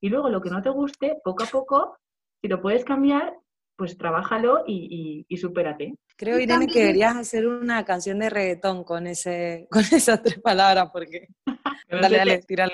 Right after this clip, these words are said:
Speaker 1: Acéptate. <laughs> Imposible.
Speaker 2: Me
Speaker 1: Acéptalo.
Speaker 2: encantó. En mi opinión, y yo qué recomendación daría sería hagan lo que les gusta, sin más, sin pensar en nada.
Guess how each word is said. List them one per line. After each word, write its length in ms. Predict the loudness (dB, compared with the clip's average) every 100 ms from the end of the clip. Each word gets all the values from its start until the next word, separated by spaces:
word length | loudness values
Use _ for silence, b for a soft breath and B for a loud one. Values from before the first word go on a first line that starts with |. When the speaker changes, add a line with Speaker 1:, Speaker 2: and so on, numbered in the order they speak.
| -4
Speaker 1:
Acéptate. 580 | -6 -6 -2 2 2 2
<laughs> 600 | 2 2 2 0 -6 0
Imposible. 880 | 0 0 -2 0 -2 0 0 -2 -6 -16 _ B B B _ _ _ -2
Speaker 2:
Me 120 | 0
Speaker 1:
Acéptalo. 600 | 2 2 4 4 4 2
Speaker 2:
encantó. 280 | 0 -2 -12 _
En 140 | -6 0
mi 100 | 0
opinión, 520 | 2 0 2 2 0 -10 _
y 200 | -4 -4
yo 320 | -2 -2 -2
qué 80 | -2
recomendación 760 | -2 -4 -6 -6 -8 -8 -8 -6
daría 340 | -4 -4 -6
sería 920 | -8 -10 -8 -4 -4 -4 -8 -10 -16 -6
hagan 260 | -4 -4
lo 100 | -6
que 100 | -4
les 160 | -4 -2
gusta, 520 | -6 -6 -2 -2 -2
sin 280 | -4 -2 2
más, 380 | 2 2 -2 -8
sin 320 | -4 -2 -2 0
pensar 800 | 0 2 2 4 2 -4 -16 _
en 200 | -2 2
nada. 500 | 4 4 4 2